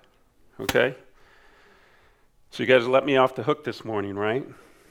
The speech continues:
Now, my reason for this is I wanna share a little bit of my experience in my last pastorate. I faced this situation in our church, and it did have the potential to divide us, as I said earlier. There were four elders,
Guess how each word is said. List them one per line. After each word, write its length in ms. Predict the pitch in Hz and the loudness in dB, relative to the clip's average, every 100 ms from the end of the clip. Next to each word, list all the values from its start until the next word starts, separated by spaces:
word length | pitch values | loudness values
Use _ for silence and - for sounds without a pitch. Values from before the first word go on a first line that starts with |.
| _ _ _ _ _ - - - | _ _ _ _ _ -20 -20 -2
Now, 140 | 139 | 2
my 100 | 131 | 6
reason 400 | 135 143 226 220 | 6 6 2 0
for 140 | - 156 | 0 6
this 240 | 139 139 | 6 6
is 80 | 127 | 6
I 60 | 139 | 6
wanna 180 | 151 | 6
share 240 | 139 - 151 | 0 4 4
a 60 | |
little 200 | 139 143 | 4 2
bit 120 | 139 131 | 2 2
of 120 | 120 | 4
my 200 | 123 117 | 4 4
experience 720 | - - - 143 135 110 - | 0 -6 2 4 4 2 -2
in 60 | 110 | -2
my 100 | 107 | 2
last 360 | 113 113 - | 4 4 0
pastorate. 640 | - 120 120 - 101 92 - _ _ - - _ - | 6 6 6 0 -12 -14 -14 _ _ -20 -20 _ 0
I 100 | 120 | 0
faced 360 | - 143 143 - | 4 4 4 0
this 160 | 127 | -2
situation 1000 | - 143 127 113 139 170 - 113 107 117 _ _ | -4 -6 -2 2 2 2 -2 -4 -6 -10 _ _
in 120 | - 123 | -2 0
our 120 | 107 | 0
church, 720 | - 165 147 - - - - _ _ _ _ _ _ _ _ _ _ | -2 0 0 0 -6 -10 -14 _ _ _ _ _ _ _ _ _ _
and 220 | - 120 | -2 2
it 240 | - - 127 | 0 0 -2
did 220 | 151 147 | -2 0
have 280 | - 135 - | 4 4 2
the 60 | |
potential 480 | 110 135 - 131 127 | -8 -10 -8 -8 -8
to 80 | 113 | -12
divide 360 | 107 107 123 123 | -6 0 0 0
us, 180 | 110 110 | -4 -10
as 100 | 113 | -10
I 40 | |
said 260 | 107 123 113 | -6 -6 -4
earlier. 500 | 113 131 98 101 - _ _ _ _ _ | -6 -6 -8 -10 -14 _ _ _ _ _
There 120 | 120 127 | -8 -8
were 80 | |
four 340 | 117 165 170 - | -6 -2 0 2
elders, 840 | 156 156 170 196 220 - - - | 2 2 -2 -6 -8 -16 -20 -20